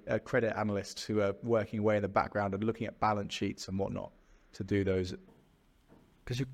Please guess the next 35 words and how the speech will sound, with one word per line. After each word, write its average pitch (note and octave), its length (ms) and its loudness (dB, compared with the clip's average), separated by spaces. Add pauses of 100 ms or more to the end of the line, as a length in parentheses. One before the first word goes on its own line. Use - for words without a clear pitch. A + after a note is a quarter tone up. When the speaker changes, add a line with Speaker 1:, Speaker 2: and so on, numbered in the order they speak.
Speaker 2:
you're, C3+ 280 4
the C3 120 -6
complexity D3+ 480 0
of A#2+ 80 0
your B2 120 2 (340)
counterparty C3 580 0
risk B2 260 0
just - 220 -6
goes A2+ 180 -2
up A#2+ 300 -2
as B2+ 180 -2
well A#2 180 0
with B2 200 -2
it, C3+ 100 -4
right? B2 180 -4
'Cause A2+ 160 -6
of A#2+ 100 -2
these A#2+ 140 -8
industries. B2 360 -2
And C3 120 0 (320)
we D3 100 2
did D#3 140 2
an D3 100 2
episode C#3 300 -2
where C3 100 0
we B2+ 100 2
talked C3+ 260 -2
about B2+ 200 2
credit B2 300 0
rating B2 280 -2
agencies, A#2 440 -2
and A#2 260 -4 (100)
I C#3 60 -6
think C3+ 240 0
you, B2+ 200 0